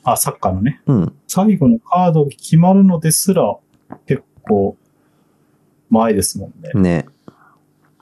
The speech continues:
Speaker 1: うん。チケット売って。うん。ちょっと四十日前だと、あれっすねって気はしますね。
Speaker 2: ね、ちょっ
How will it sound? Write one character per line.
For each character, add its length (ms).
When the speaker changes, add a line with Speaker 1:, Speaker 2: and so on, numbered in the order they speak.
Speaker 1:
う 40
ん。 320
チ 140
ケ 120
ッ 60
ト 120
売 20
っ 260
て。 200
う 100
ん。 380
ち 120
ょ 20
っ 60
と 100
四 300
十 220
日 260
前 260
だ 140
と、 320
あ 160
れ 80
っ 40
す 220
ね 260
っ 20
て 160
気 160
は 100
し 180
ま 120
す 200
ね。 200
Speaker 2:
ね、 380
ち 80
ょ 140
っ 60